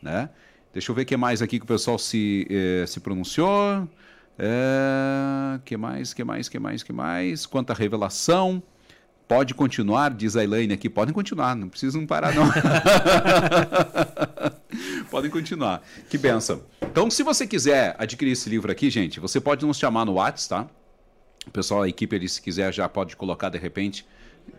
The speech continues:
Chat, o linkzinho já está no chat, ou vai estar no chat. Você pode chamar no Whats, a gente, é, pode, é, encaminhar pra você, enfim, de, é, a forma de pagamento e tudo mais.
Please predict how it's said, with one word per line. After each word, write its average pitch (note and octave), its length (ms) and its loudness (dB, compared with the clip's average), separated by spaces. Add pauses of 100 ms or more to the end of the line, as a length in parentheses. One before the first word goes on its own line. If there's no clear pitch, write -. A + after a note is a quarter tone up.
(840)
Chat, A#2+ 460 0
o F#2+ 40 -4
linkzinho B2 520 0
já A#2+ 160 2
está A2+ 240 -2
no A2 80 -2
chat, C3+ 300 -2
ou G#2 60 -2
vai G#2+ 100 0
estar A2 260 -2
no A2 100 -6
chat. A2 380 -6 (300)
Você - 160 -8
pode A2 200 -2
chamar G#2 260 -4
no F#2+ 80 -2
Whats, G#2+ 280 -2
a G#2 60 0
gente, G#2 360 -4 (300)
é, F#2+ 260 0
pode, G2 880 -2
é, E2+ 480 -6
encaminhar G#2 360 -2
pra G#2+ 120 -4
você, A2+ 400 -4
enfim, G#2+ 720 -6 (200)
de, F2+ 140 -8
é, C#2+ 320 -10
a B1 120 -14
forma G#2 360 -2
de - 80 -12
pagamento G#2 540 -6
e G2 40 -6
tudo A#2+ 180 -6
mais. D2+ 320 -6